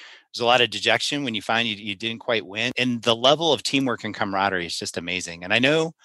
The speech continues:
from the standpoint of what I think military members want when they transition is they're looking for something like that. They're, you know, they're searching for it and don't know where to find it.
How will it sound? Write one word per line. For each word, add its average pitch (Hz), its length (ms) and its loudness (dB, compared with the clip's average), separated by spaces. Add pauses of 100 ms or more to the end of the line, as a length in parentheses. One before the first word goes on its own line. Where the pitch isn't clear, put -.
(640)
from 135 240 4
the 123 100 2
standpoint 113 640 0
of 90 80 -6
what 98 240 0 (180)
I 101 120 0
think 98 340 -2
military 104 600 -2 (100)
members 98 400 -4
want 98 260 -2
when 92 220 -10
they 87 340 -2 (460)
transition 90 640 -2
is 82 100 -8
they're 87 160 -8
looking 90 320 -4
for 87 140 -14
something 82 340 -6
like 73 200 -16
that. - 180 -8 (120)
They're, 90 140 -6 (160)
you 98 80 -6
know, 90 120 -6
they're 82 120 -10
searching - 480 -2
for 92 260 -10
it 87 100 -14
and 87 80 -12
don't 85 140 -10
know 90 120 -16
where 80 100 -14
to 73 100 -14
find - 300 -16
it. - 120 -20